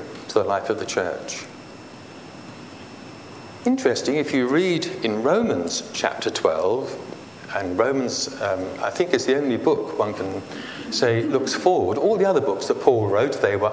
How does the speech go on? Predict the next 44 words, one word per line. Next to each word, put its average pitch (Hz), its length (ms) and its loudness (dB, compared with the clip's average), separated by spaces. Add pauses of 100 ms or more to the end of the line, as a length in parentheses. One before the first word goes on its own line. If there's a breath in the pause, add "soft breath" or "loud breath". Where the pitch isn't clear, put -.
either, 131 560 2 (360 loud breath)
um, 104 160 0 (100)
looking 117 400 0
back, 135 380 2
looking 110 240 2
to 107 60 0
someone 110 580 0
or 87 140 -2
a 85 40 -6
group 113 240 2
of 113 100 -4
people 113 300 0
saying, 123 320 0
"I 95 80 0
told 190 320 2
you 196 60 2
this, 160 240 2
if 104 80 -2
you 104 120 2
understood," 180 540 0 (880 loud breath)
or 110 180 4
to 143 120 2
a 143 100 0
person. - 560 0 (840 loud breath)
But - 160 2
Romans 226 380 2
looks 220 200 -2
forward. 175 600 0
He 113 80 2
hadn't 151 300 -2
been 175 200 2
to 104 100 0
Rome 87 240 0
at - 100 -10
that - 220 -4
point. 113 200 2
People 180 220 4
knew 143 260 4
of 110 160 0
him 95 160 -2
there, 110 340 2
but - 260 0
they 107 260 2 (180)
certainly, 117 560 0